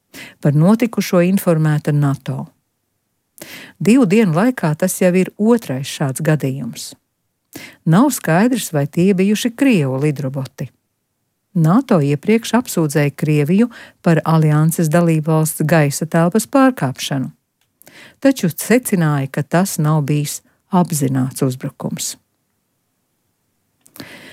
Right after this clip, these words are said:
Rīgā apmēram trīssimt pieturās ārpus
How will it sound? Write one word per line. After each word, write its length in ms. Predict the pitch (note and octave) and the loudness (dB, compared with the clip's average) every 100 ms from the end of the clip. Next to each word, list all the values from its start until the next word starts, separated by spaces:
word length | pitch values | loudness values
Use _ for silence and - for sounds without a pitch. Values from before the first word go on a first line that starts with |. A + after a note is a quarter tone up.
| - - - _ - | -20 -20 -20 _ 0
Rīgā 460 | A3 E4 D#4+ E3+ D3+ - | 4 4 4 4 2 -2
apmēram 540 | - G#3 E3+ D#3 D3 - | 0 2 4 0 -4 -2
trīssimt 800 | F#3+ C4+ G#3 - - A3+ D#3+ - | 0 2 0 -6 -2 -2 -2 -6
pieturās 680 | - C4+ D#4 E3+ C3 B2+ - - | 0 0 0 -2 -2 -6 -10 0
ārpus 480 | G3 E3 C3+ D#3 | 2 4 2 -6